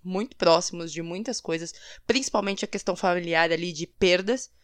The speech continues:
porque o Ben tem, teve uma perda e o Theo tem medo de ter uma perda. Então, mas eles também vão descobrir sobre os seus medos ali e vão descobrir que talvez, só talvez,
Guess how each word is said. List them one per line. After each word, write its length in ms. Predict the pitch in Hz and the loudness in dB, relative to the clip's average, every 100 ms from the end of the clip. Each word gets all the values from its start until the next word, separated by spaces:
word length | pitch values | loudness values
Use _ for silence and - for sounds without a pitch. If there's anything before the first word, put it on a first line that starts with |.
| _ _ - - | _ _ -20 -14
porque 640 | 170 - 175 170 160 160 | -10 0 2 2 0 -2
o 80 | - | -4
Ben 180 | 170 185 | 0 0
tem, 360 | 180 170 170 170 - _ _ _ | 0 -4 -6 -10 -16 _ _ _
teve 280 | 196 196 196 | 2 2 2
uma 160 | 165 156 | -4 -2
perda 320 | 214 226 208 | 2 2 2
e 60 | 196 | 0
o 60 | |
Theo 180 | - 190 | 2 2
tem 180 | 185 170 | 2 -6
medo 320 | 170 196 208 | 0 2 2
de 120 | 180 | -2
ter 220 | - 170 151 | -6 -6 -6
uma 120 | 147 | -6
perda. 480 | - 175 185 185 208 - - - - - | -2 0 0 -2 -8 -10 -20 -20 -20 -12
Então, 840 | 196 185 185 - 190 190 190 202 - | -8 -8 -2 4 6 6 4 -2 -2
mas 200 | 247 247 | 2 4
eles 140 | 240 | 4
também 180 | 269 247 | 4 2
vão 140 | 247 | 2
descobrir 340 | 240 - 226 226 | -2 -4 -2 -2
sobre 220 | 214 196 | -2 -2
os 100 | 196 | -2
seus 220 | 196 165 | -2 -2
medos 540 | 170 175 202 202 185 | -2 0 0 -4 -6
ali 360 | 175 160 214 262 | -4 -4 -4 -4
e 160 | - 381 | 0 0
vão 180 | 349 330 | 0 -6
descobrir 360 | - 247 349 | -8 -8 -6
que 200 | 359 330 - | -4 -4 -2
talvez, 720 | - 523 523 233 165 156 165 - | 4 8 8 4 0 -2 -2 -4
só 520 | - 427 494 494 381 - | -4 -4 -4 -4 -4 2
talvez, 960 | 247 220 175 151 143 180 180 - - | 6 6 6 -6 -6 -4 -4 -10 -14